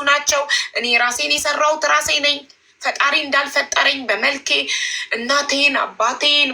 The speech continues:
ባለቤቴን፣ ባለቤቴ የሚረዳ ሰው ስለሆነ ስለተረዳኝ እንጂ እኮ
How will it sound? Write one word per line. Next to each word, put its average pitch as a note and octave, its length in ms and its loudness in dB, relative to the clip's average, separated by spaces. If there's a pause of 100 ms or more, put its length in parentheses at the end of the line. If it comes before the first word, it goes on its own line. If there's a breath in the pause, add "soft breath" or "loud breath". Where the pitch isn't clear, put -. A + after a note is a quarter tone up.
ባለቤቴን፣ C#4+ 760 2 (360 loud breath)
ባለቤቴ D4+ 420 0
የሚረዳ D4 640 0
ሰው C#4+ 160 -2
ስለሆነ D4 480 0
ስለተረዳኝ D4 760 0
እንጂ C#4+ 200 0
እኮ - 140 -8